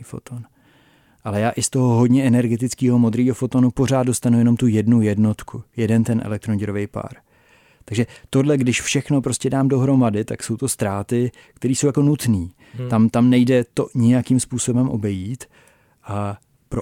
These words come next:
Speaker 1: optimální materiál, což je zhruba gallium arzenit dneska, tak ten může mít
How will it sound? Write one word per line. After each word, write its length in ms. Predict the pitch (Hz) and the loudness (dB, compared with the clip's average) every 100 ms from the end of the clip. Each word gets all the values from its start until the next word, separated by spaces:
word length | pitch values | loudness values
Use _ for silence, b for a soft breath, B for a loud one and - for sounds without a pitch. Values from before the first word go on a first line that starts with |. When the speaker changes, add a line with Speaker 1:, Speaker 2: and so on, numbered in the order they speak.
| - | -8
Speaker 1:
optimální 1000 | 117 - 139 131 123 123 123 123 123 117 | -10 -4 2 2 2 2 2 2 4 2
materiál, 840 | 104 - 113 110 110 110 117 123 - b b b | 0 -2 -4 -2 -2 -2 -4 -6 -10 b b b
což 260 | - - - | -20 -14 -6
je 220 | 107 101 | -4 -4
zhruba 360 | 101 - 107 101 | -8 -14 -12 -8
gallium 380 | 95 101 101 | -6 -6 -6
arzenit 560 | 107 101 104 101 123 - | -8 -8 -6 -4 -4 -4
dneska, 480 | 98 98 - - 123 | -6 -6 -10 -8 -8
tak 160 | 135 - - - | -8 -12 -12 -6
ten 220 | 107 113 | 0 2
může 260 | 113 110 | 2 2
mít 300 | 123 123 113 | 4 4 0